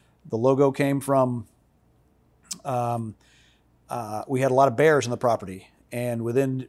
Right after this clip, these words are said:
days of putting in the power poles, they would rip their claws into the power pole, indicating bigger bear higher up the pole.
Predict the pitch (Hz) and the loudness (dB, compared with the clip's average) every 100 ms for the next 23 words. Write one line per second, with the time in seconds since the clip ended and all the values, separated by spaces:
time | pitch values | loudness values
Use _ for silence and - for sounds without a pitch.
0 | 127 139 151 139 127 143 143 127 117 139 | -2 2 2 0 -2 -2 -2 -2 2 4
1 | 143 135 139 139 135 127 123 120 117 123 | 4 2 2 2 2 0 -2 -2 -2 2
2 | 147 151 139 127 - 139 139 139 135 - | 2 2 2 2 0 4 6 6 4 -2
3 | - _ _ _ _ 160 143 135 143 139 | -10 _ _ _ _ -2 0 4 6 6
4 | 127 139 131 131 127 - _ 156 143 143 | 6 4 4 4 0 -4 _ -2 0 4
5 | 143 139 131 - 131 143 143 123 147 151 | 4 4 -2 -8 2 4 4 4 6 6
6 | 151 160 _ _ _ - 151 139 135 - | 4 0 _ _ _ 4 6 6 2 0
7 | - 139 107 92 | 0 2 2 -4